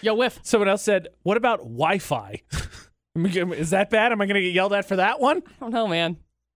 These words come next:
Speaker 1: I don't know.
Speaker 2: I don't
Speaker 1: You're
Speaker 2: think
Speaker 1: gonna
Speaker 2: anybody
Speaker 1: get yelled at for literally anything, okay? Like, apparently. You can't call your wife wifey.
Speaker 2: So
Speaker 1: Do
Speaker 2: is
Speaker 1: I
Speaker 2: it
Speaker 1: just start calling you, like, co-hosty?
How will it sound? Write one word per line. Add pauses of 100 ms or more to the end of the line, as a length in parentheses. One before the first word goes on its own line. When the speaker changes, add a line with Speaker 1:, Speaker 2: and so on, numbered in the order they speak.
Speaker 1:
I
don't
know. (640)
Speaker 2:
I
don't
Speaker 1:
You're
Speaker 2:
think
Speaker 1:
gonna
Speaker 2:
anybody
Speaker 1:
get
yelled
at
for
literally
anything,
okay? (160)
Like, (840)
apparently. (280)
You
can't
call
your
wife
wifey.
Speaker 2:
So
Speaker 1:
Do
Speaker 2:
is
Speaker 1:
I
Speaker 2:
it
Speaker 1:
just
start
calling
you,
like,
co-hosty?